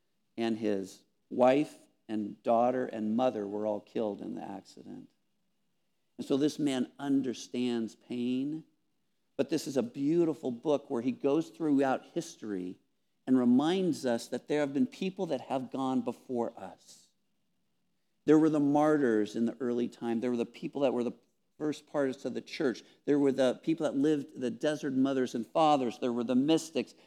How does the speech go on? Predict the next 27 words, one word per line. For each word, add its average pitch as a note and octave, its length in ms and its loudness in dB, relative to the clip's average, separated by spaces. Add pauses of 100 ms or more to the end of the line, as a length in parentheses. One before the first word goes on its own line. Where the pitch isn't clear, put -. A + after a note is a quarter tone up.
(100)
There C3+ 80 6
were B2 60 6
the C3 100 4
missionaries. C3 720 4
He D3+ 80 -2
goes F#3 260 2
throughout E3 220 8
history E3 400 0 (220)
and C#3 260 0
says, D3 240 0
"What A3 280 0
can G#3 200 -2
we E3+ 100 4
learn F#3 460 -2
from E3 240 -2
all D3+ 280 -2
of B2 120 -4
these B2 200 0
people? G2+ 560 -10 (1040)
How C#3+ 160 0
they F#3 580 4
lived D#3+ 560 0
out C3+ 280 -4
their C3+ 140 -2
life B2 340 -8
with A2+ 180 -10
Jesus." G2+ 680 -10